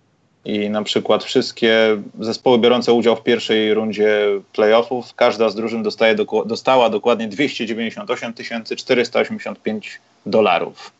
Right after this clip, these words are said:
I za to, że przegrywasz finał, dostajesz, dostawałeś w zeszłym sezonie dwa miliony trzysta czterdzieści sześć dziewięćset czterdzieści siedem. I to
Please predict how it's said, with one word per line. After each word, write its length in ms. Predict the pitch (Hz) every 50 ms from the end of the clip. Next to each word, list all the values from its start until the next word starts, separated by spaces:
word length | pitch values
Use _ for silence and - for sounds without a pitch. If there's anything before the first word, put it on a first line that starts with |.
| _ _ _ _ _ _ _ _ _ _ _ _ _ _ _ _ _ _ _ _ _ _ _ _ _ -
I 280 | 117 117 120 120 117
za 200 | 110 139 143 147
to, 180 | 143 - 135 120
że 120 | 120 131
przegrywasz 560 | - - 135 120 131 147 131 131 120 - -
finał, 340 | - 143 147 143 139 135 131
dostajesz, 800 | 117 117 117 - - 127 123 120 117 113 113 - - - - - -
dostawałeś 680 | 113 117 110 - - 123 120 139 147 135 113 104 101 - - 107 -
w 80 | 101
zeszłym 300 | 104 113 113 - - 107
sezonie 340 | - 110 101 110 117 113 110
dwa 240 | 104 95 104 123 127
miliony 360 | 127 113 117 117 117 117 110
trzysta 360 | - - - 117 - - 107
czterdzieści 400 | - - - 104 104 - - 110
sześć 260 | - - 131 131 117 113
dziewięćset 340 | 113 110 117 113 - 104
czterdzieści 420 | - - 107 104 98 - - - -
siedem. 300 | - - - - - - - _ -
I 60 | 180
to 420 | - 220 202 190 185 180 165 -